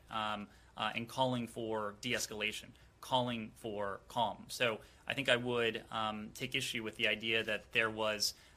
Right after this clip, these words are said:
um, uh, uh, much daylight there. Now, of course, we only speak for ourselves, um, but, uh, the preservation of the status quo, um, and prioritizing, uh, call for restraint, call for calm, call for de-escalation, uh, is something you certainly heard from both individuals yesterday.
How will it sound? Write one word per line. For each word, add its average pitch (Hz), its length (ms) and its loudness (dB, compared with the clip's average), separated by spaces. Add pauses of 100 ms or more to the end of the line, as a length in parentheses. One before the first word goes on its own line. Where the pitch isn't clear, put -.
um, 104 420 0 (120)
uh, 104 300 -2 (240)
uh, 101 160 -4
much 127 300 2
daylight 117 360 4
there. 95 260 -4
Now, 107 140 -2
of 104 100 -8
course, 127 240 -2
we 123 140 0
only 131 160 2
speak 127 220 -2
for 123 140 0
ourselves, 135 520 2
um, 110 400 0
but, 113 220 6 (280)
uh, 110 260 6 (200)
the 107 340 2
preservation 123 480 0
of 113 60 -4
the 110 60 -8
status 117 260 4
quo, 147 280 0 (140)
um, 110 540 -4
and 107 320 -4 (100)
prioritizing, 113 680 2 (320)
uh, 107 240 -2
call 117 180 2
for 107 100 -6
restraint, 127 380 -2 (220)
call 113 180 -2
for - 100 -12
calm, 127 480 0
call 117 140 -2
for - 100 -6
de-escalation, 120 640 -4 (260)
uh, 110 140 -2
is - 80 0
something 113 260 -2
you 107 60 -6
certainly 113 340 -6
heard 107 240 -6
from 104 320 -8
both 110 180 -6
individuals 104 460 -10
yesterday. - 340 -12